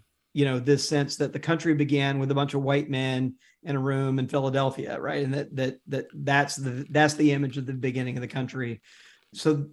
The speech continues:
dislodging that, I think, was a monumental, you know, feat and important.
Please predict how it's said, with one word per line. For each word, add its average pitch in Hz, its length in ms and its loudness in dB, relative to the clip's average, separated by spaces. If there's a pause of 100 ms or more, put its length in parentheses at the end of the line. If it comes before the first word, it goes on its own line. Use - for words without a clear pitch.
dislodging 180 800 4
that, 147 300 4
I 131 100 -2
think, 143 240 -6
was 131 500 -2
a 143 120 -2
monumental, 143 840 4 (160)
you 143 120 -4
know, 123 100 -2
feat 147 400 2
and 127 160 -2
important. 131 520 2